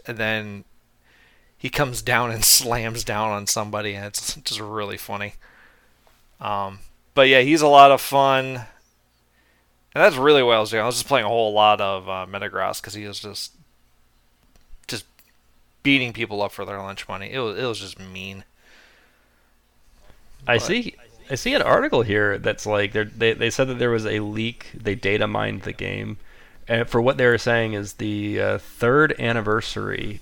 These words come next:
Speaker 2: of Pokemon Unite. The game's been out for three years already. Does it feel like it's been three years?
Speaker 1: Uh,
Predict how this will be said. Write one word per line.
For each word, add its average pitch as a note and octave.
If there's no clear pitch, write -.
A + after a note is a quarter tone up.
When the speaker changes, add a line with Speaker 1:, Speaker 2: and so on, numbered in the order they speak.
Speaker 2:
of G2+
Pokemon G2+
Unite. G#2
The A#2
game's D3
been B2+
out B2
for -
three A#2
years G#2+
already. G#2+
Does G#2+
it A2+
feel G2
like A2+
it's B2+
been B2+
three C3
years? C3
Speaker 1:
Uh, -